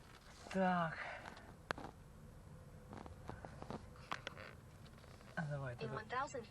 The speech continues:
Speaker 2: feet, turn left onto Stockdale Ranch Drive.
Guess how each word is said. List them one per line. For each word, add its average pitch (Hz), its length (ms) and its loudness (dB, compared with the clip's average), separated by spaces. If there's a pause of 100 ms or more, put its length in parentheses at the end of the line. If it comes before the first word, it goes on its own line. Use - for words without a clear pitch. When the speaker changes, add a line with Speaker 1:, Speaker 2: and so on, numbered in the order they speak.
Speaker 2:
feet, 214 180 -2 (240)
turn 277 160 4
left 233 280 2
onto 170 180 0
Stockdale 208 520 2
Ranch 175 340 -2
Drive. 180 280 4